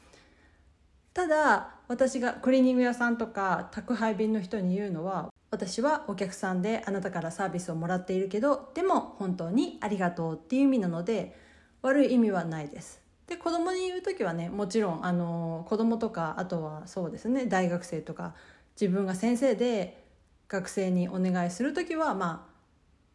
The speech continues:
「ご苦労様」っていうのは、まあ、上下関係があるので大丈夫なんですけれども、外国人の日本語学習者の方が授業が終わった時に先生に、「あ、先生、授業ご苦労様でした」って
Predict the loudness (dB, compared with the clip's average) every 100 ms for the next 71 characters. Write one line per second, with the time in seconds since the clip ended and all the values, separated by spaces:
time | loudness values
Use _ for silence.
0 | _ _ _ -4 0 0 0 0 0 0
1 | -10 -20 _ _ 2 4 4 2 2 0
2 | -4 -6 -4 -4 2 6 6 4 2 2
3 | 2 0 -2 -4 -6 -8 -8 -8 -8 -8
4 | -4 -2 0 -2 -4 -6 -8 -10 -12 -8
5 | -4 -2 -2 -4 -16 _ _ 0 2 2
6 | -2 -2 0 0 2 0 0 -2 -2 -4
7 | -4 -2 -2 -2 -8 -10 -4 -2 0 0
8 | 0 -2 -10 -20 _ _ _ -2 4 4
9 | 4 2 0 0 -2 -4 -2 0 0 -2
10 | -2 -2 -2 -2 -4 -2 -4 -2 -2 0
11 | 0 2 0 0 -2 0 0 2 0 -2
12 | -4 -2 -2 -2 -4 -6 -6